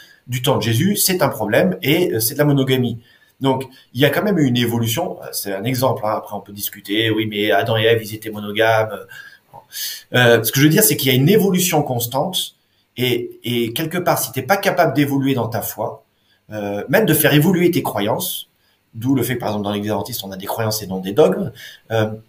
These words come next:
si t'es pas capable d'évoluer, en fait, tu bascules dans l'ordure. C'est-à-dire que tu bascules dans, dans le côté figé, légaliste, tel que moi, je l'étais en tant que Paul, quoi. Et, euh,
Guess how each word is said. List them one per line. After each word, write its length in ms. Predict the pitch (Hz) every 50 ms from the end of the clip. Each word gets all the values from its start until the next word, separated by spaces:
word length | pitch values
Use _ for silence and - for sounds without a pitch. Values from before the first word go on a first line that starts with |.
| _ _ - _ _ _ _
si 180 | - - - 147
t'es 80 | -
pas 160 | 143 - 208 214
capable 300 | 202 180 175 170 156 143
d'évoluer, 560 | 147 143 127 135 127 123 131 165 196 - -
en 80 | 131
fait, 180 | 120 - 185 180
tu 140 | - - 110
bascules 420 | 101 156 151 147 - - 160 160
dans 140 | 143 139 135
l'ordure. 380 | 135 131 117 110 117 113 110 110
C'est-à-dire 260 | - 98 98 110 107
que 220 | - 104 104 104 - - - _ _ _
tu 140 | - - 117
bascules 440 | 135 139 135 135 - 147 143 151
dans, 360 | 156 139 123 120 117 - - -
dans 120 | - 120
le 60 | 117
côté 260 | 113 127 139 - 117
figé, 580 | 104 - - - 151 143 131 123 147 147 147 127
légaliste, 680 | 107 123 151 151 147 131 127 143 156 156 - - - - - _ _ _ _ _ _ _ _ _ _ -
tel 160 | - 156 156 151
que 100 | 151 139
moi, 220 | 127 135 147 156
je 80 | 127 127
l'étais 220 | 120 - - 147
en 60 | 131
tant 180 | - 113 117 110
que 80 | 117
Paul, 180 | 117 117 110 98
quoi. 280 | 90 - 73 - - _ _ _ _ _ _ _ -
Et, 220 | 104 107 107 104
euh, 460 | 101 98 98 95 95 95 92 90 90